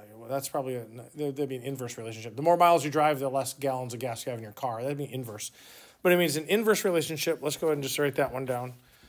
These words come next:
Um, there, as x goes up, y would actually get smaller. So if I divide by a larger and larger and larger number, y gets smaller and smaller and smaller and smaller. So this would be called an inverse relationship.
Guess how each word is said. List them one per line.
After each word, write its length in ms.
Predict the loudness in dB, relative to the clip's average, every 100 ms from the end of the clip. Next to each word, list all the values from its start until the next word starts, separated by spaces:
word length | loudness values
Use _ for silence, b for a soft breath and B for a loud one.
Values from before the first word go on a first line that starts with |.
| b _
Um, 340 | 2 2 0 -8
there, 580 | 0 4 6 6 4 -2 _
as 640 | 2 4 2 0 -2 -4 -8 _ _ _ -20 _ _ -20 _ _ _ -20 _ _ _
x 320 | 4 4 4 0
goes 400 | 2 2 2 0
up, 380 | 4 4 2 -6 -20 _ _ -20 _ _ _
y 360 | 2 8 8 8
would 120 | 6
actually 300 | 4 0 -4
get 160 | -2
smaller. 640 | 0 0 2 2 2 -6 -18 B B B B B
So 200 | -2 0
if 100 | 2
I 120 | 2
divide 520 | 0 0 4 6 6
by 120 | 4
a 100 | 2
larger 420 | 2 2 0 0 -2
and 100 | 0
larger 380 | 0 0 -2
and 100 | -2
larger 360 | 0 0 0 -4
number, 440 | -6 -2 0 -2 -6 _ _ _ _ _ _ 0
y 320 | 6 8 8
gets 240 | 2 -2
smaller 460 | -2 2 2 4 0
and 100 | -2
smaller 360 | -2 -2 -2
and 100 | -4
smaller 320 | -6 -6 -6 -8
and 100 | -10
smaller. 420 | -4 -2 -4 -6
So 120 | -8
this 160 | -6 -6
would 120 | -6
be 40 |
called 280 | -4 -2 -2
an 80 | -2
inverse 420 | -4 -4 -6 -8
relationship. 640 | -8 -12 -12 -14 -16 -18